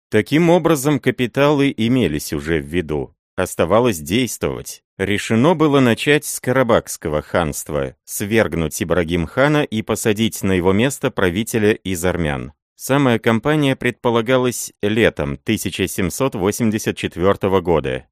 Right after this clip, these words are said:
Готовились уже войска. Но пока писались проекты и подготовлялось их выполнение,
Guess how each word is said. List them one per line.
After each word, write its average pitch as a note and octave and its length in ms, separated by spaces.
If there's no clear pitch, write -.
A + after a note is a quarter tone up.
Готовились A#2 720
уже G#2+ 240
войска. G2 640
Но F2+ 180
пока A#2+ 380
писались G#2 580
проекты F#2 680
и F2+ 180
подготовлялось F2+ 880
их G2+ 160
выполнение, F#2+ 920